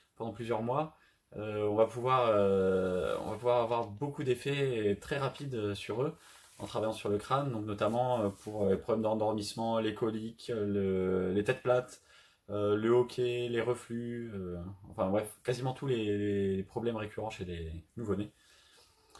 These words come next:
Donc beaucoup, beaucoup de choses à faire avec l'ostéopathie crânienne. J'espère vous avoir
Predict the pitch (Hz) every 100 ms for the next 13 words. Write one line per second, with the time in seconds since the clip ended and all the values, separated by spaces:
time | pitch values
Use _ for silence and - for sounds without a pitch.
0 | - _ _ _ _ _ _ _ _ -
1 | - - 175 165 147 202 180 180 185 -
2 | 170 139 143 123 117 120 127 123 - -
3 | 113 135 175 185 127 - 120 120 117 113
4 | -